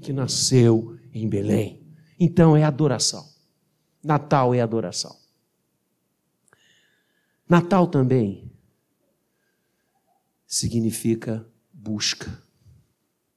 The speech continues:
Aqueles estudiosos não vieram de perto. Não vieram de perto. Eles, tendo notado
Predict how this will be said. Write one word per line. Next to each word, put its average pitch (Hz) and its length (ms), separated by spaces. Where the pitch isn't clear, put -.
Aqueles 214 520
estudiosos 175 1160
não 339 160
vieram 214 340
de 139 120
perto. - 520
Não 269 160
vieram 123 320
de 101 120
perto. - 440
Eles, 180 680
tendo 196 260
notado 190 800